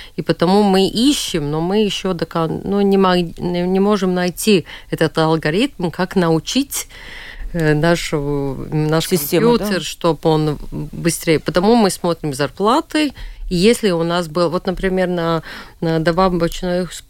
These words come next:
Speaker 1: стоимость, значит, мы видим, там концы с концами не сходятся, мы просто отказываем.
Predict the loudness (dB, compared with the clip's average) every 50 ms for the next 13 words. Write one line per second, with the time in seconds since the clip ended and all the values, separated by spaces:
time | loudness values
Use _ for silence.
0 | -16 -8 -2 2 4 6 6 6 4 2 0 -2 -4 -6 -6 -6 -8 -8 -6 -6
1 | -6 -2 2 2 2 2 2 2 0 0 -2 -4 -4 -2 -2 -2 -4 -6 -4 -2
2 | -2 -2 -2 -4 -4 -4 -4 -4 -4 -2 -2 -2 0 0 2 2 0 0 0 0
3 | 2 2 2 2 0 -2 -2 -2 -2 -2 -2 -2 0 -2 0 0 -2 -4 -4 -4
4 | -2 2 2 4 4 2 0 -2 -2 -4 -8 -10